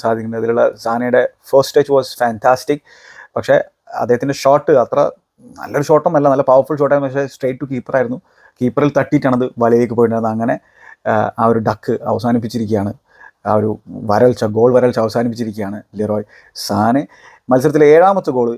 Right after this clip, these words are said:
എങ്ങനെയാണ് വരുന്നത് വെച്ചാൽ അതിൽ ടോണി റൂഡിഗറിൻ്റെ ഫാന്റാസ്റ്റിക് ആ റൈറ്റ് ഹാഫ് സ്പേസിൽ നിന്നുള്ള ബോക്സിലേക്കുള്ള ക്രോസും അതിലേക്കുള്ള ക്ലൈൻ ഡൈസിൻ്റെ ഒരു പ്രോപ്പർ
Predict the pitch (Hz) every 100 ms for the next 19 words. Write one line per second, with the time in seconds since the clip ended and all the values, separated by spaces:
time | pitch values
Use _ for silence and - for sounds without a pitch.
0 | - 120 120 120 113 113 107 110 107 107
1 | _ _ 113 117 123 - _ - 127 147
2 | 156 _ - 117 117 113 113 113 110 _
3 | _ _ - - 123 117 - - - 131
4 | - - 113 110 107 117 101 110 107 110
5 | 110 - _ 113 110 117 113 110 - 107
6 | 123 117 110 117 113 117 - - 113 117
7 | 117 - 113 110 127 131 160